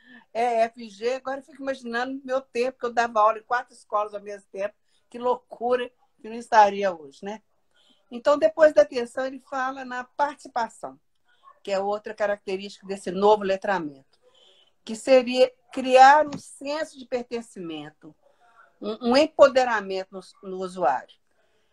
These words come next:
E ele fala que a participação é, é um tipo de poder que só funciona se você compartilhar com outras pessoas.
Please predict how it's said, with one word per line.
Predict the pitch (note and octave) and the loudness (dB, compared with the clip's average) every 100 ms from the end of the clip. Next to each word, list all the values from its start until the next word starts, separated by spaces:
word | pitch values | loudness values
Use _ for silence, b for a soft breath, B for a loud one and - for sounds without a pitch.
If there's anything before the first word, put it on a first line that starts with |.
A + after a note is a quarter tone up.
| _ _ - | _ _ -14
E | A3 A3 A3 A3 G#3 G#3 G3+ G3 - | -12 -8 -4 0 2 0 -2 -6 -4
ele | A#3+ C4 | -4 -2
fala | C#4 C#4 | -2 0
que | C4+ | -2
a | |
participação | C4 B3+ - - G3+ G3+ - B3+ C4 G3+ E3+ _ _ _ _ _ _ _ | -2 -6 -4 0 0 -2 -6 -2 0 -2 -6 _ _ _ _ _ _ _
é, | G#3+ G#3+ G#3+ | -8 -6 -6
é | B3+ | -6
um | B3 | -10
tipo | - F#4 - _ | -8 -12 -12 _
de | D#4 | -14
poder | D4 C#4+ A3 F#3 A#3 D4 C4+ | 0 4 4 4 2 4 0
que | - | -4
só | A#3+ - D#4 | -18 0 0
funciona | - D#4 C#4 - C#4+ F#4+ | 0 -8 -12 -6 -6 -6
se | - | -4
você | D4+ D4 | -4 -2
compartilhar | D#4+ D#4+ E4 D#4 D4 C#4 B3 | -2 0 0 -2 -4 -2 -2
com | A#3+ | -4
outras | B3 B3+ | -14 -20
pessoas. | - C4 - G3 F#3+ F#3+ - | -18 -18 -14 -14 -14 -16 -20